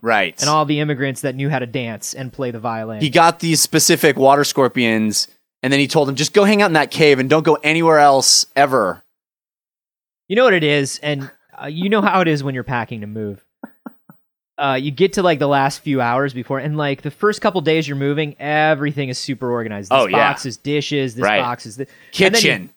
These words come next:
Speaker 2: Yeah, and then
Speaker 1: Yeah.
Speaker 2: you get to kitchen A, right?
Speaker 1: Yeah,
Speaker 2: 'Cause
Speaker 1: right.
Speaker 2: you even know where in the new kitchen it's gonna go.
Speaker 1: <laughs>
Speaker 2: And then you get to, like, the last six hours of moving,
Speaker 1: <laughs>
Speaker 2: and you're just like, "There's my diploma,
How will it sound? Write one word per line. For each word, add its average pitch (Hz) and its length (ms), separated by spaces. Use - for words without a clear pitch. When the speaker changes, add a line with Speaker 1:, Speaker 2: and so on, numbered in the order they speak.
Speaker 2:
Yeah, 160 380
and 110 140
then - 20
Speaker 1:
Yeah. 123 160
Speaker 2:
you 190 60
get 175 180
to 214 80
kitchen 220 500
A, 170 420
right? - 80
Speaker 1:
Yeah, 214 360
Speaker 2:
'Cause 208 180
Speaker 1:
right. 220 180
Speaker 2:
you 185 60
even 202 220
know 190 260
where 165 540
in 160 160
the 156 80
new 151 160
kitchen 151 340
it's 139 140
gonna 151 240
go. 135 260
Speaker 1:
<laughs> - 320
Speaker 2:
And 190 320
then 233 360
you 175 180
get 185 200
to, 202 100
like, 170 260
the 165 100
last 170 420
six - 380
hours 156 420
of 139 160
moving, 135 400
Speaker 1:
<laughs> - 120
Speaker 2:
and 185 140
you're 185 120
just 170 280
like, 165 240
"There's 262 220
my 233 160
diploma, 294 840